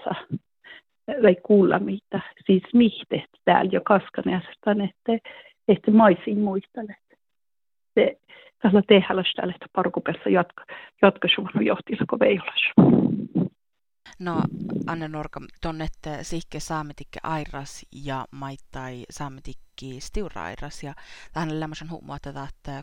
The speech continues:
Speaker 2: komisuuna lysitakar ihtsanas nu, ää, meinekon te kuodit, ää,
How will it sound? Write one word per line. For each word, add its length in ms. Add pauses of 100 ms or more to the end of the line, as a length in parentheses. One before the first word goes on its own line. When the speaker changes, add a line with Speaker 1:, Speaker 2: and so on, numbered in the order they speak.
Speaker 2:
komisuuna 680 (140)
lysitakar 560 (100)
ihtsanas 720
nu, 180 (600)
ää, 340 (520)
meinekon 500
te 140 (100)
kuodit, 580 (100)
ää, 160